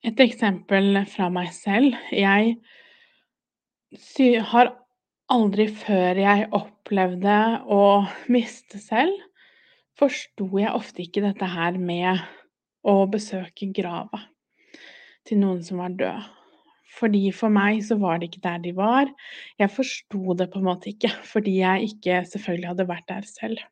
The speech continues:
Men så opplevde jeg jo når jeg mistet et barn selv sent i svangerskapet. Og det barnet ble begravet.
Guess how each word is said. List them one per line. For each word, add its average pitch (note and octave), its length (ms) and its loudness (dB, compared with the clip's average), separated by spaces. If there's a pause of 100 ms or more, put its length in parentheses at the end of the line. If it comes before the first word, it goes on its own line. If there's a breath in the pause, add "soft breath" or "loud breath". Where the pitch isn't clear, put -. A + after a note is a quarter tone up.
(1200 soft breath)
Men B3+ 160 8
så E4 160 6 (140)
opplevde F3+ 480 -2
jeg F3 100 -2
jo F3 140 -6
når F#3+ 180 0
jeg F#3+ 220 2
mistet G3 720 -6 (320 loud breath)
et G#3 160 2 (100)
barn G3 460 2
selv C#4+ 640 2
sent F#3 420 -6
i F#3+ 60 -6
svangerskapet. F#3 840 -8 (840 soft breath)
Og A3 140 2
det C4 140 6 (100)
barnet F3+ 560 2
ble E3+ 220 -4 (420)
begravet. - 800 -6